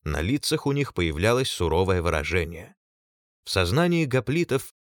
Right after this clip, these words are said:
привыкших к долгим годам мира,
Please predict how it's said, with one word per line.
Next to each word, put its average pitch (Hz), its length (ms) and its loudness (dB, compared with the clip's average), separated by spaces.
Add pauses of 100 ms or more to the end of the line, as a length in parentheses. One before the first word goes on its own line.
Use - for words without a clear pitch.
(160)
привыкших 117 640 2
к 95 140 -2
долгим 101 460 2
годам 85 380 2
мира, 143 480 -2